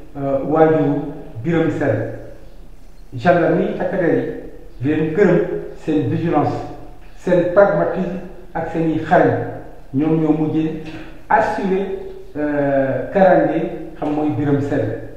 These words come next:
di, euh, un chef marabout de Djolof. Ku mel ni Cheikh Ahmadou Bamba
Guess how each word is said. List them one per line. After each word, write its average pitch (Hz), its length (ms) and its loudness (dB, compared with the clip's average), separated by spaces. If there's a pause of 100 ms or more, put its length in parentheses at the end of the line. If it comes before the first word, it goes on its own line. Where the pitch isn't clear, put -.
(340)
di, 160 420 -2
euh, 143 640 -2
un 165 140 2
chef 175 320 0
marabout 147 420 2 (300)
de 135 120 0
Djolof. 143 260 4 (1160)
Ku 262 80 4
mel 240 180 8
ni 190 80 2
Cheikh - 140 -2
Ahmadou 160 280 2
Bamba 123 420 2